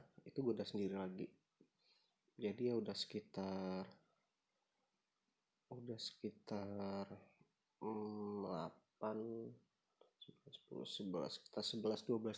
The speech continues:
tahun gitu gue hidup sendiri. Hampir setengah umur gue ya. Sekarang umur gue dua puluh enam tahun. Ya, hampir setengah hidup gue, gue sendiri. Dan setengah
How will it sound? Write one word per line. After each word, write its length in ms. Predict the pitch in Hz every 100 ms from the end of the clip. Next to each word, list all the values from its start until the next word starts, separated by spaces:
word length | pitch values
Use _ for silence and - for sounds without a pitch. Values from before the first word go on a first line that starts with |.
| -
tahun 320 | 92 107 107
gitu 480 | 95 85 - 104 98
gue 80 | - - - _ _ -
hidup 160 | 101 -
sendiri. 340 | - 98 98 - - - - - _ _ _ _ - - _ _ _ _ _ _ _ - -
Hampir 400 | 117 110 110 107
setengah 460 | - 107 107 107 - - - - -
umur 240 | 117 113 107 110
gue 300 | 135 107 113
ya. 40 | - - _ _ _ _ _ _ _ _ _ _ _ _ -
Sekarang 300 | - 107 110
umur 400 | 113 117 113 107
gue 180 | 107 110 107
dua 60 | 107
puluh 240 | - 107 107
enam 160 | 101
tahun. 480 | 98 98 - 113 - - _ _ _ _ _ _ _ _ _ _ _ - 147
Ya, 140 | 147 156
hampir 240 | 117 -
setengah 320 | - - 101 98
hidup 160 | 101 98 104
gue, 180 | 120 120
gue 260 | 123 117 107 101
sendiri. 640 | - - 107 101 101 131 - _ _ _ _ _ _ _
Dan 240 | 120 110
setengah 480 | 107 - 104 104